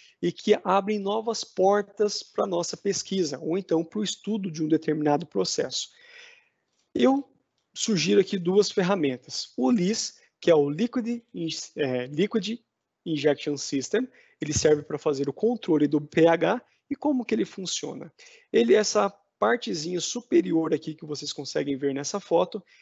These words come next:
ele tem um cartucho com uma, onde nós conseguimos colocar uma solução. Se nós colocarmos solução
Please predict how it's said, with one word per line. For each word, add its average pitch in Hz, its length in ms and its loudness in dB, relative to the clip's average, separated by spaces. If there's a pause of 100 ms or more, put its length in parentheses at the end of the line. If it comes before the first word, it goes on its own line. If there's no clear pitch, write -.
(120)
ele 180 160 2
tem 175 160 0
um 160 80 4
cartucho 180 560 -2
com 170 160 -10
uma, 143 460 -2
onde 147 260 -4
nós 147 140 -4
conseguimos 143 500 -8
colocar 143 380 -2
uma 139 140 -4
solução. 190 600 -2 (300)
Se - 160 -10
nós 185 180 -2
colocarmos 160 500 -2
solução 151 500 -6